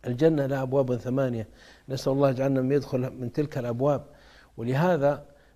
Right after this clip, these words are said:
من فضل الله أن الأبواب الثمانية المصراع من طرف الباب إلى طرف الباب مثل ما بين صنعاء إلى بيت المقدس،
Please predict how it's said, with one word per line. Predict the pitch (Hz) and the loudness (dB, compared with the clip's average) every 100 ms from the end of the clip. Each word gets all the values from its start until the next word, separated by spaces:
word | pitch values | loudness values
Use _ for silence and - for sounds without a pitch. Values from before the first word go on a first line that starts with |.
| - | -6
من | 127 | -2
فضل | 127 180 156 | 4 4 4
الله | 151 165 | 4 2
أن | 151 | 2
الأبواب | 147 135 151 156 | 0 0 2 2
الثمانية | 135 - 143 165 156 135 143 | 0 -2 -2 0 0 -2 -2
المصراع | 139 131 - 160 135 | -4 -4 -2 -2 -2
من | 123 131 | -4 -6
طرف | - 170 143 | 0 0 2
الباب | 139 131 160 143 113 | -2 2 6 6 2
إلى | 139 135 | -4 -2
طرف | 175 170 127 | 0 0 0
الباب | 135 135 165 143 | -4 0 0 0
مثل | 143 139 | -4 -4
ما | 139 139 135 | -2 -2 0
بين | 147 143 | 0 0
صنعاء | - 165 151 160 151 - | 0 -2 0 -4 -6 -4
إلى | 139 135 | 0 2
بيت | 160 151 | 2 0
المقدس، | 135 147 175 127 107 - | 0 0 0 -2 -10 -14